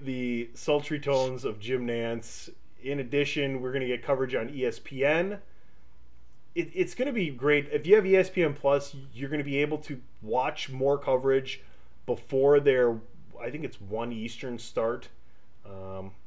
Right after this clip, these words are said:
it's gonna be dark s-, earlier, so i-, it's not April, it's November. The clocks have changed. Let's talk about the golf, though. I, I, I don't know how this course could play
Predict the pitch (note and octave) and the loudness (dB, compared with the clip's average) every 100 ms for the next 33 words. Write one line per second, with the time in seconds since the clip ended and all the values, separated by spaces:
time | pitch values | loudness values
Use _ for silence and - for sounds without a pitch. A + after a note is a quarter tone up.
0 | - - A2+ C#3+ D3+ D#3+ D3 F#3+ - C3 | -12 -10 -6 -2 -2 2 4 4 2 -8
1 | - B2+ E3 D#3+ C3+ F#2+ G2+ B2+ A2 G#2+ | -8 -2 2 4 2 0 -2 -2 0 0
2 | G#2+ A#2 A2+ - B2 B2 B2+ - C#3+ F3+ | -2 -8 -8 -8 -4 -4 -4 0 2 2
3 | C3 G2+ G2 - - - - C3 D3+ F3 | 2 0 -2 -8 -12 -10 -6 -2 0 2
4 | C3+ G2 - F#2+ B2+ C3+ - - - D#3+ | 2 0 -6 -8 -6 -4 -6 -8 -4 0
5 | E3 C3 F#2+ - - - - - - - | 0 -2 -6 -10 -12 -12 -12 -12 -12 -10
6 | - - - - - - E3 A3 - A#3+ | -12 -12 -12 -12 -12 2 6 6 6 4
7 | A3 G#3+ E3+ D3 D3 A2+ - - G2+ F2 | 6 4 4 8 8 8 4 -2 -4 -4
8 | - - - - - - D3 C#3+ C#3+ - | -8 -10 -12 -12 -12 -10 -8 -8 -10 -10
9 | - - - C#3 G#2+ - D#3+ A3+ A3 G3 | -12 -12 -6 -4 -2 2 6 6 4 2
10 | F#3 F3 E3 D3+ - D3+ D3 - C3+ - | 4 4 4 0 0 2 2 0 -6 -2
11 | C3+ | -2